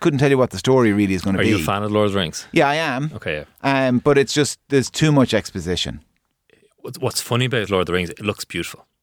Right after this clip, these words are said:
Speaker 1: Yeah.
Speaker 2: And then if you go back and figure out what did Jeff Bezos do, he wanted his own Game of Thrones.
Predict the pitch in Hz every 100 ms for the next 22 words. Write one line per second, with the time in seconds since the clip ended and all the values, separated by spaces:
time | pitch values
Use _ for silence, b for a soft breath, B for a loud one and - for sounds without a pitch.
0 | _ 95 92 82 98 101 120 135 120 107
1 | 92 92 - - 90 - 90 87 80 92
2 | - 92 - 85 - 82 80 78 - 95
3 | 80 - - 87 87 - 92 87 80 78
4 | 82 80 - 87 69 -